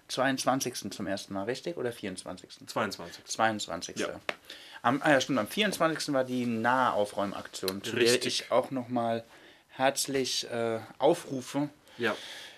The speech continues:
Speaker 1: dass da möglichst viele Leute hingehen. Am vierundzwanzigsten um acht oder neun Uhr morgens? Neun Uhr, glaube ich, ne?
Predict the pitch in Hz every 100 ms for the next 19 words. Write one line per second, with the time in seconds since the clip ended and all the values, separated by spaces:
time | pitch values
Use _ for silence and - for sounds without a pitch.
0 | - _ - 127 - 131 123 135 156 156
1 | - 147 135 127 123 117 120 101 95 95
2 | 117 - 180 175 - 147 - 135 110 -
3 | 156 - 196 143 135 104 101 98 98 -
4 | - - 120 117 101 95 - 95 98 -
5 | 135